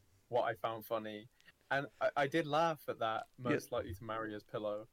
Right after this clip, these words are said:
Speaker 1: I,
Speaker 2: <laughs>
Speaker 1: it, it, 'cause it, that I, I found, like, reading back on what I laughed at, it was the most stupid stuff in the whole film, and I think that sort of sums up my humour, to be honest,
Speaker 2: How
Speaker 1: just stuff that
Speaker 2: many,
Speaker 1: doesn't make
Speaker 2: how
Speaker 1: any
Speaker 2: many
Speaker 1: sense.
Speaker 2: total laughs did we get from you?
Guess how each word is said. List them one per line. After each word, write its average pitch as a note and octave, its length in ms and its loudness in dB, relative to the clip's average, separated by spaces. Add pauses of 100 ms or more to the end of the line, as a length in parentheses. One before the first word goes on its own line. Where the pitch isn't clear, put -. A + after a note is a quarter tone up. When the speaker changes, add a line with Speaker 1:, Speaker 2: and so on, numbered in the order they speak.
Speaker 1:
I, - 60 6 (200)
Speaker 2:
<laughs> - 140 -6
Speaker 1:
it, - 160 -2 (680)
it, - 160 -8
'cause E3+ 160 -4
it, E3 220 -2 (880)
that F3+ 220 4
I, - 280 -2
I F3 40 2
found, F#3 440 -4
like, D3+ 180 2
reading F#3 280 -4
back E3+ 300 0
on A#2 100 -4
what A2+ 140 -4
I A#2 60 4
laughed A2+ 400 -2
at, F#2+ 220 -2 (460)
it C#3+ 60 2
was C3+ 120 0
the D3 80 0
most C#3+ 280 0
stupid C3+ 380 -4
stuff B2+ 360 0
in A#2+ 60 -8
the A2 60 -4
whole A2+ 220 -2
film, A#2+ 260 0
and C3+ 80 2
I C3 40 -2
think - 180 -2
that C#3 160 -2
sort - 160 -8
of - 40 -12
sums A#2+ 300 0
up A2+ 140 0
my A2 140 -2
humour, A#2+ 340 -10
to B2+ 100 -12
be A#2+ 80 -8
honest, C3 220 -6
Speaker 2:
How C#3 140 8
Speaker 1:
just D3 80 8
stuff D3 120 6
that C#3+ 60 6
Speaker 2:
many, C#3 140 8
Speaker 1:
doesn't B2 180 4
make A#2 180 -8
Speaker 2:
how D3+ 140 8
Speaker 1:
any D3 100 8
Speaker 2:
many D3+ 140 6
Speaker 1:
sense. D3 140 2
Speaker 2:
total C#3 360 8
laughs A#2+ 320 6
did - 220 -8
we A2 80 0
get A#2+ 280 4
from A#2 140 -4
you? - 380 -2